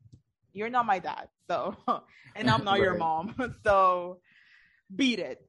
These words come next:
Speaker 2: Right.
Speaker 1: Entonces, eh, yo entiendo que si ella, ella lo, ella hizo lo que tenía que hacer al comunicarle cómo ella se sentía, si él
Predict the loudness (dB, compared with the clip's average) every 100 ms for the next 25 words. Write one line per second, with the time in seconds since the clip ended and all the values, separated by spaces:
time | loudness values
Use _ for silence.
0 | _ _ _ _ -20 -6 -4 -4 0 2
1 | 2 0 -2 -2 0 0 -6 -6 -8 -10
2 | _ -10 -8 -8 -8 -10 -12 -14 -18 -20
3 | -20 _ _ _ -4 -4 -2 -6 -4 -6
4 | -4 -6 -4 0 0 -2 -6 -2 -2 -4
5 | -6 -6 -6 -8 -8 -8 -10 -10 -10 -4
6 | -4 -4 -6 -14 -8 -6 -6 -8 -8 -8
7 | -8 -16 -12 -8 -6 -8 -12 -16 -8 -2
8 | 0 0 0 -2 -4 -8